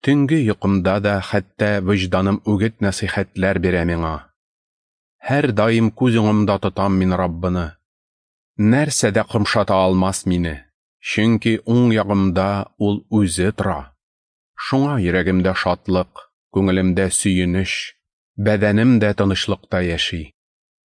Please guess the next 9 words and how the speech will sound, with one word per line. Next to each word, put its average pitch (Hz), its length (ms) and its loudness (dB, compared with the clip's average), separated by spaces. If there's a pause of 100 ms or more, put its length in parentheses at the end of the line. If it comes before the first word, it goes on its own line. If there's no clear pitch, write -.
(460)
Җанымны 143 580 2
син 139 400 2
үлеләр 110 560 2
аймагында 101 720 2
калдырмассың. 90 960 -2 (720)
Тугры 104 340 0
бәндәңне 101 560 0
кабердә 95 480 -2
черетмәссең. - 960 -6